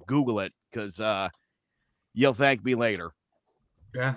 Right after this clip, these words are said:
Speaker 2: I mean, re-, really, you could go back and watch any game with, uh, Lawrence Taylor against the Detroit Lions. I mean, you see it in the intro, that pick. I mean,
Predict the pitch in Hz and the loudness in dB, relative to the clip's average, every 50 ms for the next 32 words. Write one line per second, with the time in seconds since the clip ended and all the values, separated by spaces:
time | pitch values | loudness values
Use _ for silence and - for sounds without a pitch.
0 | - - - 127 131 143 139 135 131 127 131 139 151 147 131 131 135 160 180 175 | -6 -8 -6 -2 0 2 2 2 0 0 0 2 2 2 2 0 0 0 2 4
1 | 151 143 147 165 175 170 156 143 147 151 139 135 156 151 147 147 151 143 139 135 | 4 4 2 0 2 2 4 4 4 4 4 6 4 4 4 4 2 2 2 2
2 | 127 - - - 139 143 147 143 135 123 127 127 127 123 120 117 117 117 120 120 | 0 0 -2 -2 -2 0 0 0 -2 -4 -4 -4 -4 -4 -4 -6 -6 -4 -2 -2
3 | 117 113 - - 117 113 113 113 117 117 117 117 110 - - 117 113 110 113 113 | -2 -2 -2 -2 0 0 0 -2 -2 -2 -2 -2 -4 -4 0 0 2 2 2 0
4 | 113 113 113 113 113 - - 113 113 110 110 117 117 113 110 113 113 110 107 104 | 0 -2 -4 -6 -8 -8 -6 -4 -4 -4 -2 -2 -2 -2 0 -2 -4 -4 -4 -4
5 | 123 127 127 127 127 139 147 139 - 160 156 156 156 160 151 147 147 156 175 180 | -2 -2 -2 0 0 0 0 2 4 6 6 8 8 6 6 4 4 2 0 0
6 | 160 - 170 165 160 151 147 143 - - 156 180 175 170 - - - - - - | -2 0 2 2 4 4 2 0 0 0 0 0 -2 -4 -8 -16 -20 -20 -20 -20
7 | - - - - - - - - _ _ _ - 127 131 131 127 123 120 113 110 | -20 -20 -20 -20 -20 -20 -20 -20 _ _ _ -6 -2 0 2 2 2 0 -2 -4